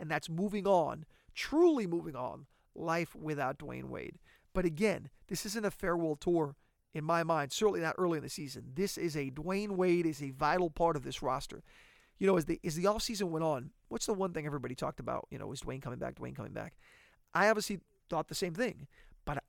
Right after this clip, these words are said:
I didn't look at it from a nostalgia standpoint that I wanted to see number three on the court one last time. I looked at it from, man, if the Heat don't have Dwayne Wade, I think this team takes a massive step back. And it's crazy when you think about a thirty-five-year-old guy who clearly has lost a step in his game,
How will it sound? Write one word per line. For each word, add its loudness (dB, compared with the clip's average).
I -2
didn't -2
look 0
at -2
it -6
from -12
a -12
nostalgia -2
standpoint -6
that -2
I 2
wanted -2
to -10
see -6
number -8
three -6
on -4
the -10
court -2
one -2
last -8
time. -2
I 4
looked 4
at -2
it -6
from, -10
man, 0
if -6
the -4
Heat -2
don't 6
have 4
Dwayne 0
Wade, 4
I 2
think -4
this 0
team -8
takes -4
a -2
massive -6
step -4
back. 0
And 0
it's -2
crazy 0
when -6
you -10
think -2
about -2
a -8
thirty-five-year-old -2
guy 2
who -4
clearly 2
has 2
lost 4
a -10
step -4
in -8
his -14
game, -8